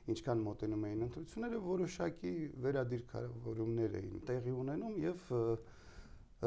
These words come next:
հստակեցվում էր, ը, դաշտը։ Նույնը կատարվում էր ընդդիմադիր դաշտում։ Սակայն, երբ մարտից սկսվեցին այդ նախընտրական համագումարները, մի ահռելի մետամորֆոզների ենթարկվեց քաղաքական դաշտը։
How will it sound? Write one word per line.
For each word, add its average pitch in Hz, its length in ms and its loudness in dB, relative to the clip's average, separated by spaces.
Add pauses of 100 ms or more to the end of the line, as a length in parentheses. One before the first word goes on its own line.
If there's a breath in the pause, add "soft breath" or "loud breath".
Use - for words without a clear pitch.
հստակեցվում 131 840 4
էր, 92 160 -6
ը, 98 160 -8 (160)
դաշտը։ - 440 -12 (160)
Նույնը 208 360 4
կատարվում 151 520 0
էր 180 200 -2
ընդդիմադիր 120 520 -4
դաշտում։ - 460 -14
Սակայն, 190 420 2 (400 loud breath)
երբ 151 220 2
մարտից 151 480 6
սկսվեցին 127 580 -2
այդ 107 240 0
նախընտրական 113 800 0
համագումարները, 101 920 0 (360)
մի 170 100 2 (520)
ահռելի 143 440 -2 (560 loud breath)
մետամորֆոզների 151 1000 2
ենթարկվեց 104 680 -6
քաղաքական 101 540 -8
դաշտը։ - 380 -14